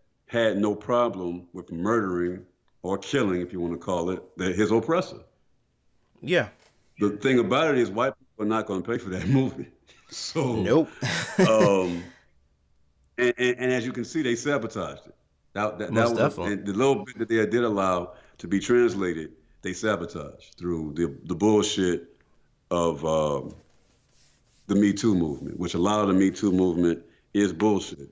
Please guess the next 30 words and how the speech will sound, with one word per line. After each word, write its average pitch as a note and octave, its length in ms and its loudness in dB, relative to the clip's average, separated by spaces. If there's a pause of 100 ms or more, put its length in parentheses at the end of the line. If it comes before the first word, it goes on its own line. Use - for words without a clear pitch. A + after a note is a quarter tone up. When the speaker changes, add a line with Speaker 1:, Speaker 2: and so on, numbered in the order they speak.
Speaker 1:
And D#2 120 -8
I'm E2 100 -2
sure G#2+ 220 2
we'll F#2+ 160 2
get F#2 200 -2
to - 80 -4
that F2 340 0 (440)
in G#2 60 2
another G2 280 2
podcast. G#2+ 680 0
That's - 120 -14
another F#2 240 -2
conversation F#2 480 -4
for - 180 -10
another D#2+ 220 -4
day. D#2+ 260 0 (500)
But F2+ 160 0
I F2+ 100 4
Speaker 2:
Yeah. G2+ 120 4
Speaker 1:
absolutely - 320 -6 (100)
believe F2 300 -2
the E2 80 -2
Me E2+ 180 0
Too F2+ 240 -2
movement E2 480 2
has E2+ 120 -2
become E2+ 340 -2
a D#2 60 -4
hit F#2 180 0
job. D2 400 -6